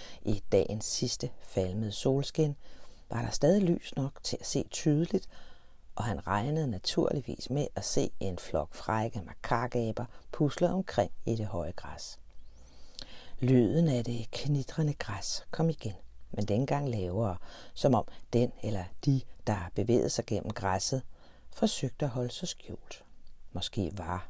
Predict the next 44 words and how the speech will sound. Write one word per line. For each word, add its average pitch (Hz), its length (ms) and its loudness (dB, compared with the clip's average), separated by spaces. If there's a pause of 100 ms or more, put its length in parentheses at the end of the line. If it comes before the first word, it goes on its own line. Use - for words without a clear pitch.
hvad 107 180 2
det 110 120 4
end 107 140 4
var, 101 220 4 (320)
helt - 280 2
klar - 260 2
over, 101 280 2
at 87 160 -2
Saito 92 420 2
var 87 240 0
der 101 240 -4
og 98 120 -4
holdt 85 260 -4
øje. 85 360 -4 (540)
Det 98 100 4
var 78 140 6
i 104 40 4
hvert 90 220 4
fald, - 200 0
hvad 87 100 -2
han 90 180 -6
selv - 240 0
tænkte. 92 380 -4 (1000)
Da - 60 4
han 139 180 6
blev 139 140 4
ved 175 160 8
med 175 120 6
at - 180 2
holde 107 220 0
blikket 123 360 4
fæstnet 135 500 4
mod 104 180 0
træstammerne, 131 760 2 (520)
begyndte 151 540 4 (100)
det 147 160 0 (140)
underlige 113 460 -2
at 101 60 -4
ske. - 280 -6 (1300)
"Jeg 143 140 6
så - 220 10
en 180 160 4
mørk 156 240 4
skikkelse 165 640 2